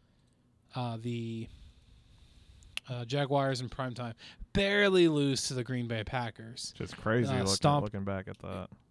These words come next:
Speaker 1: Yeah, and that was, you know, uh, I, like, uh, hey, the Green Bay Packers are, like, the number one seed in the N F C, and we competed with them for a full,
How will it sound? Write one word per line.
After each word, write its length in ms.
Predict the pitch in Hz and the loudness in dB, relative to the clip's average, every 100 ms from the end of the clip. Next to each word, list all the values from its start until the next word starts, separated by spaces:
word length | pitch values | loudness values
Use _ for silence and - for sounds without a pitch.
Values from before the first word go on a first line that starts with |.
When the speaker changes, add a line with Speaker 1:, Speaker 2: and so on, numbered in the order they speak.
| _ _ _ - | _ _ _ -2
Speaker 1:
Yeah, 360 | 151 156 123 | 6 6 4
and 100 | 131 | -2
that 140 | 147 147 | 0 2
was, 240 | 127 - | 0 -4
you 120 | 143 | -6
know, 260 | 127 120 120 | -4 -4 -8
uh, 120 | 139 139 - | -10 -10 -8
I, 140 | 147 | -4
like, 240 | 156 190 | 2 2
uh, 80 | 190 | 4
hey, 280 | 180 214 - - - _ _ _ _ _ _ _ _ - | 4 4 2 -18 -20 _ _ _ _ _ _ _ _ -8
the 100 | 151 | -2
Green 200 | 151 196 | 2 4
Bay 120 | 190 | 4
Packers 460 | 156 180 185 143 127 | 4 2 2 0 0
are, 60 | |
like, 160 | 131 120 | -4 -4
the 60 | |
number 280 | 127 143 151 | -4 -2 0
one 200 | 147 139 | 2 0
seed 300 | - - 151 | -2 -2 -2
in 60 | 139 | -2
the 100 | 127 | -4
N 100 | 131 | -6
F 60 | 120 | -4
C, 160 | 151 | -2
and 80 | 131 | -2
we 120 | 151 | -2
competed 500 | 180 160 - 196 185 | -2 -2 2 4 4
with 140 | 135 120 | 4 0
them 180 | 120 | -6
for 200 | 117 131 | -6 -6
a 40 | 120 | -6
full, 480 | - 147 151 143 | -4 -2 0 0